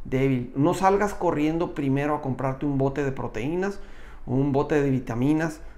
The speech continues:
para ganar tu energía, ¿no? Se hace a través de los alimentos combinados con el ejercicio. Haz eso y vas a ver que te va a funcionar. Bueno, esto es, eh, mi información de este video. Y recuerda que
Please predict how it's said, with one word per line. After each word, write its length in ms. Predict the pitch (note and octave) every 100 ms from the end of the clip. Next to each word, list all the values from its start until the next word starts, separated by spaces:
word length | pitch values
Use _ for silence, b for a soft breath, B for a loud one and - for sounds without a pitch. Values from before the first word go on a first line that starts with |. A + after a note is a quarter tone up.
| B -
para 180 | B2
ganar 380 | A#2+ B2 B2+ C#3
tu 120 | D3
energía, 500 | C#3 C3 - C3 A#2
¿no? 260 | A#2 A#2+ B2
Se 180 | C3+ -
hace 200 | D3+ F#3+
a 100 | F#3
través 420 | D3 B2 D3 D3+
de 100 | E3+
los 200 | D#3+ D3+
alimentos 760 | C3 C3 C3+ E3 B3 B3 D4 - B B B B
combinados 640 | C#3+ C#3+ C3+ C3 D#3 E3+
con 140 | D#3+ C#3+
el 100 | B2
ejercicio. 540 | A2 A2+ B2+ A#2+ B2 -
Haz 240 | D3+ F#3+
eso 340 | F#3 F3+ C#3+ B B B -
y 80 | C3+
vas 220 | C#3 D3
a 80 | D3+
ver 260 | D#3+ -
que 120 | - -
te 140 | C3+
va 100 | C3+
a 40 | C3+
funcionar. 680 | D3+ D3 C#3 A#2+ G#2 G2 b b b - -
Bueno, 220 | C3+ A#2 B B B - -
esto 260 | E3 - G3
es, 260 | F#3+ - -
eh, 400 | E3+ D#3 C#3+ C#3
mi 80 | C3+
información 640 | C#3 D3 C#3+ D3 F3 F3+
de 140 | F3+ F3
este 200 | E3+ D#3+
video. 360 | D#3+ A3 -
Y 120 | G3+ G3
recuerda 520 | F3+ E3+ G3+ A3 A3
que 300 | F3 F3+